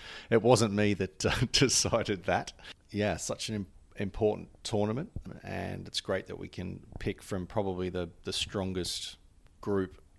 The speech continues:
of available players in a long time, and that's on the back of the I Can Play partnership. We'll have two players pulling them straight out of Queensland, um, for that preparation, and then on to,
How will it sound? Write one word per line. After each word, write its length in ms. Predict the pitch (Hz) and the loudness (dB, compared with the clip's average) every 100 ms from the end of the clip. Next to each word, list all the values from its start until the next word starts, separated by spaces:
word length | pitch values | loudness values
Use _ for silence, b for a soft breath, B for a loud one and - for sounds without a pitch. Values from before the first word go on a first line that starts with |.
| - | -4
of 180 | 92 | -2
available 480 | 87 87 90 90 87 | -2 0 2 2 -2
players 640 | - 90 87 87 87 - - - - | -4 -2 -2 -4 -6 -10 -12 -16 -8
in 80 | 98 | -2
a 60 | |
long 320 | 90 90 87 | 0 0 -2
time, 500 | - 98 92 87 90 - - - - | -4 -2 -2 -4 -8 -14 -20 -20 -16
and 120 | - 95 | -8 -6
that's 200 | 87 98 | -6 -6
on 80 | |
the 60 | 90 | -6
back 280 | 90 87 - | -2 -2 -4
of 160 | 80 | -12
the 260 | - 82 82 - b | -6 -6 -6 -10 b
I 160 | 101 101 | 4 4
Can 180 | - 90 | 4 -4
Play 260 | - 95 - | 0 0 0
partnership. 680 | 104 98 101 - 101 - | 0 0 -2 -4 -4 -6
We'll 160 | 95 92 | -6 -4
have 420 | 95 90 87 - - | 0 0 0 -6 -8
two 300 | - 120 110 | -4 2 2
players 720 | - 101 92 92 90 87 - - - | 2 0 2 2 0 -2 -8 -10 -12
pulling 360 | - 104 92 90 | -4 -2 0 -2
them 160 | 87 | -2
straight 380 | 87 - 101 92 | -2 -2 2 2
out 140 | 92 85 | 2 -2
of 60 | |
Queensland, 880 | - 95 92 90 92 90 87 85 - - - | -2 0 2 2 0 0 0 -4 -10 -16 -12
um, 280 | 95 92 90 | -10 -8 -10
for 140 | - 95 | -8 -4
that 200 | 92 - | -4 -4
preparation, 640 | 92 - 90 90 - 92 | -8 -2 0 0 -2 -4
and 120 | 92 | -6
then 180 | 90 90 | -6 -6
on 180 | 92 90 | -6 -6
to, 340 | - 90 85 | -4 -2 -2